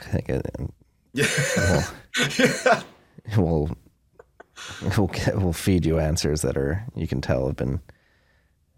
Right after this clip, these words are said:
Speaker 1: uh, it's just been fed
Speaker 2: Tra-,
Speaker 1: data
Speaker 2: trained
Speaker 1: from,
Speaker 2: in there. Yeah.
Speaker 1: yeah. Fed from the, the woke capitalist of the world.
Speaker 2: Yep.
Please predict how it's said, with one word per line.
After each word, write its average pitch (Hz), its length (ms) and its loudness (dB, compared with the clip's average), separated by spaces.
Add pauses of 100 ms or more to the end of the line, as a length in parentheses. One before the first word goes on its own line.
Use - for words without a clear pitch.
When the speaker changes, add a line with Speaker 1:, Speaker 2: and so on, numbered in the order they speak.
(100)
Speaker 1:
uh, 57 180 0 (120)
it's - 180 -6
just - 100 -6
been 76 140 0
fed - 240 2
Speaker 2:
Tra-, 117 260 4
Speaker 1:
data 113 120 2
Speaker 2:
trained 127 380 6
Speaker 1:
from, 117 60 6
Speaker 2:
in 117 80 4
there. 127 320 6
Yeah. 95 280 6 (120)
Speaker 1:
yeah. - 80 -2 (640)
Fed 80 320 0
from 73 200 0
the, 69 360 0 (100)
the 117 100 0
woke 80 240 2
capitalist 71 640 0
of - 60 -6
the 62 60 -4
world. 60 340 -2 (800)
Speaker 2:
Yep. 92 180 -8